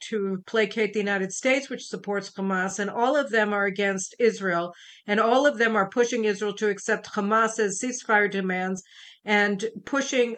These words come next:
Israel very hard not to carry out a military operation in Rafah, which is the border town of Gaza bordering Egypt, uh, because they know that Israel will win if we carry out this battle and we,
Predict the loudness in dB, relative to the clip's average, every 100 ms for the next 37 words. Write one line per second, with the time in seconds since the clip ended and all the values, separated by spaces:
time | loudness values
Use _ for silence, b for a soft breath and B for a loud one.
0 | -8 0 2 2 -2 2 2 2 0 2
1 | 2 0 -6 0 2 2 -2 -2 2 2
2 | 2 0 -4 -4 -2 0 0 -2 -2 -2
3 | -2 -4 -6 -6 B B B -4 0 4
4 | 4 4 0 0 0 0 -2 -2 -4 -4
5 | -2 2 4 4 2 0 0 0 -4 4
6 | 6 6 2 -2 0 0 2 0 -2 -4
7 | -6 -4 -4 -4 -8 -20 B B B -2
8 | 0 0 0 2 2 4 4 4 2 2
9 | 4 2 4 4 4 4 4 4 4 0
10 | -2 -2 0 0 0 2 2 0 0 4
11 | 6 8 6 4 0 -2 0 2 4 4
12 | 0 0 -2 0 -2